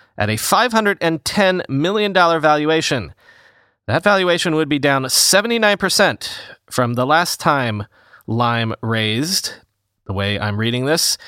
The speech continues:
This is an emergency infusion of much-needed cash to keep Lime alive, but it also seems like Uber will sell its bike slash scooter division Jump to Lime in exchange for stock.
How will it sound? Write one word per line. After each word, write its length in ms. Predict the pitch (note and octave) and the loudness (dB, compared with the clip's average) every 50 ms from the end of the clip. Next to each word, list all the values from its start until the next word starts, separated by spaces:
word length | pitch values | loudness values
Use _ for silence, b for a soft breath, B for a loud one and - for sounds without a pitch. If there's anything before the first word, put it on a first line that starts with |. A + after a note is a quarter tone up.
| B B B B | B B B B
This 180 | C#3+ D3 - | 0 0 2
is 160 | E3 D#3+ C#3 D3+ - | 0 0 -2 -2 -2
an 120 | D#3 D#3 | 0 0
emergency 720 | D#3 D#3 D#3+ E3 F#3 G#3 G#3+ G3 G#3+ G3+ - - G3+ F3+ | 0 0 0 0 0 0 0 -2 -4 -2 -2 -2 0 0
infusion 540 | D#3 F3 E3+ - - G3+ G#3 G#3 F3+ F#3+ F3 | 0 -2 -2 -2 -2 0 0 0 0 0 0
of 160 | C#3 D#3 D3 | 0 -2 0
much-needed 640 | C#3+ D#3 E3+ F3 - - C#3+ D#3+ E3+ E3+ D3+ D3+ C3+ | 0 0 0 0 -2 -2 -2 -2 0 0 -2 -4 -6
cash 640 | - - - F#3 F3 D#3+ D#3 E3+ - - - - - _ | -8 -2 0 2 4 4 2 2 0 -4 -6 -6 -8 _
to 140 | - - B2 | -4 -4 -4
keep 340 | - - - D#3 D3+ - - | -4 -2 -2 -2 -2 -2 -2
Lime 320 | C3+ C3+ C3+ C3+ B2+ B2+ | -2 0 0 0 0 -2
alive, 560 | B2 A#2+ B2+ D#3+ F#3 F3+ D3+ C3 B2 A#2+ A#2+ B B B B B B B B B B - | -2 0 4 4 6 6 4 2 0 -4 -8 B B B B B B B B B B -2
but 100 | - A#2+ | 0 0
it 80 | C#3+ D#3+ | 2 4
also 240 | G#3 B3+ C#4+ - C4+ | 4 2 2 0 0
seems 240 | - - A3 F#3+ | 0 0 0 2
like 160 | F3+ F3 E3 - - | 2 0 0 0 0
Uber 280 | F#3 G3 F3+ F#3 F3+ | 0 0 0 -2 -2
will 380 | - D3+ E3 E3+ D#3+ D#3 - - | -2 0 2 2 2 2 0 0
sell 340 | - - - G3 F3+ E3+ E3 | -2 0 4 4 4 4 2
its 220 | - D3+ C#3+ - C3+ | 0 -2 -4 -6 -6
bike 360 | C3+ A#2+ D3+ D#3 D#3+ D3+ - | -2 0 0 0 0 0 -2
slash 400 | - - D#3 C#3+ C3 B2+ - - | -2 2 2 2 2 0 0 0
scooter 360 | - - - - D#3 D3 C#3+ | 0 0 2 2 2 2 0
division 500 | C3 C#3 A#2+ C3 B2+ A2+ A#2+ A2 A2 G2+ | 0 -2 -2 -2 -2 -2 -2 -4 -4 -2
Jump 440 | G#2 - - A3 B3 C4+ F#3+ - - - b b b b b b _ - | 0 2 2 4 4 2 2 -2 -6 -16 b b b b b b _ -2
to 300 | - - C4 C#4 C#4+ C#4 | 0 2 2 2 2 2
Lime 460 | A3+ E3+ C#3 B2+ B2 A#2+ A#2+ A#2+ B2+ A#2 b b b b b b b - | 2 2 2 2 2 0 -2 -4 -4 -6 b b b b b b b 0
in 140 | D#3+ D#3 | 0 0
exchange 400 | D#3 D3 - - E3 D3 C#3 C3 | 0 0 0 0 0 0 0 -2
for 100 | - - | -4 -2
stock. 540 | B2 - - - G3+ F3+ D3+ C#3+ - - - | 0 0 2 4 4 4 4 2 -2 -8 -16